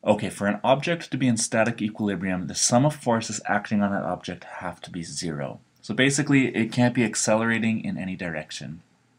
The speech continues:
Um, so if you, for example, if you look at this block M here that has a mass of M, we're gonna have four forces acting on this, and we're assuming this is gonna s-, these guys are gonna be pushing on it, and it's gonna be hanging down here, and it's not gonna move.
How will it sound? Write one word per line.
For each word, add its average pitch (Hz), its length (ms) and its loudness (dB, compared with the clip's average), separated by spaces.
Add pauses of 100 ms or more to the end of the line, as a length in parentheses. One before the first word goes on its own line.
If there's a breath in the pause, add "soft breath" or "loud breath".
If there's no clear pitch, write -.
(360)
Um, 92 280 -10
so 104 220 0
if 104 100 -4
you, 110 80 0
for - 280 -4
example, 117 420 4
if 101 100 -2
you 107 60 0
look 104 160 0
at 101 100 -6
this 98 160 -6
block 95 540 4
M 101 240 0
here 95 320 -6
that 98 180 -12
has 90 160 -10
a 90 40 -8
mass 87 280 -6
of - 140 -14
M, 107 320 -6 (640 loud breath)
we're 104 100 -2
gonna 123 120 2
have 117 160 -2
four 113 240 0
forces 95 500 -4
acting 85 380 -8
on 71 160 -10
this, - 420 -12
and 104 160 0
we're 113 60 4
assuming 127 400 4
this 113 120 0
is 104 100 -2
gonna 104 120 2
s-, - 180 -2
these 113 200 0
guys 117 140 2
are 107 40 0
gonna 104 80 2
be 101 80 2
pushing 123 360 -2
on 120 120 4
it, 117 60 4
and - 80 0
it's 95 100 -6
gonna 104 120 -4
be 98 80 -4
hanging 101 340 0
down 98 200 -2
here, 98 160 -6
and 87 140 -4
it's - 120 -12
not 87 260 -6
gonna 85 160 -8
move. 80 420 -12